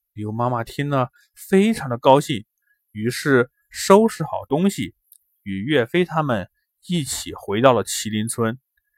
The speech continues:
大家都很欢迎刘高一家的加入。当天，王贵的爸爸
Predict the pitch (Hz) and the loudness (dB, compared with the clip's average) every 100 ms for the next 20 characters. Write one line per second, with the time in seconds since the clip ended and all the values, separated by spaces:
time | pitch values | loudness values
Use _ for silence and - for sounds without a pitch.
0 | _ _ _ - 147 120 156 156 170 - | _ _ _ -4 -2 -2 2 4 2 -4
1 | _ _ - 226 247 156 113 117 165 156 | _ _ 4 6 6 2 -2 0 2 4
2 | 147 123 135 - _ - 110 113 139 156 | 2 -2 -4 -10 _ -6 0 4 4 6
3 | 143 151 120 - 120 113 127 123 135 120 | 6 6 2 2 2 2 2 2 0 -4
4 | - _ _ _ _ _ _ _ 170 180 | -10 _ _ _ _ _ _ _ 2 2
5 | 180 196 202 202 _ _ _ - 107 101 | 0 2 2 0 _ _ _ -6 -2 -2
6 | 156 - 165 131 190 202 180 98 | -2 0 2 2 4 4 2 -4